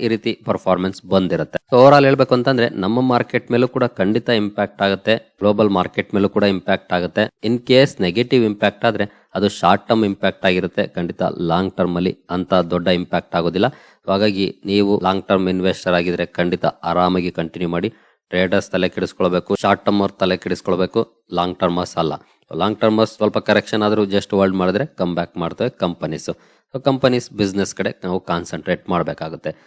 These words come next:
So ನಂತರ ಮಾರ್ಕೆಟ್ ಈ ಹಿಂದಿನ ರೇಟ್ ಕಟ್ ಗಳಿಗೆ ಯಾವ ರೀತಿ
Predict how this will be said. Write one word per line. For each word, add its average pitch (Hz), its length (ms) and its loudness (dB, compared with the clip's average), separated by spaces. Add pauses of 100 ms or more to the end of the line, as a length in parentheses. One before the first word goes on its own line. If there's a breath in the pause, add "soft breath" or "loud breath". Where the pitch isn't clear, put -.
(240 soft breath)
So 131 80 -2
ನಂತರ 131 260 2 (140)
ಮಾರ್ಕೆಟ್ 127 520 0 (100)
ಈ 123 80 6
ಹಿಂದಿನ 131 400 4
ರೇಟ್ 113 280 2
ಕಟ್ 110 200 -2
ಗಳಿಗೆ 110 400 2
ಯಾವ 92 220 2
ರೀತಿ 110 280 0